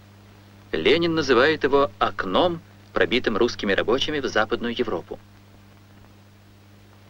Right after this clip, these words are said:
Важнейшую роль в победе сыграли трудящиеся всей страны,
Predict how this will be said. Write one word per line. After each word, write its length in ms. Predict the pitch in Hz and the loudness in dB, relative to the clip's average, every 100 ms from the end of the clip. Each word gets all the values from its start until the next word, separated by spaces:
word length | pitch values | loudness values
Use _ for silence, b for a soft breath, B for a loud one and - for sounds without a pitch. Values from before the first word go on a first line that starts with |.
| - - | -20 -4
Важнейшую 640 | - 120 151 233 - 202 | 2 2 4 0 2 4
роль 160 | 185 202 | 4 2
в 80 | - | 0
победе 380 | 107 147 185 175 | 0 2 0 0
сыграли 420 | - 104 147 147 | 0 0 0 -2
трудящиеся 720 | - 98 117 147 - 131 120 | -4 0 0 0 -4 -4 -4
всей 240 | - 117 | -2 -4
страны, 460 | - - 87 127 | -4 -6 -4 -6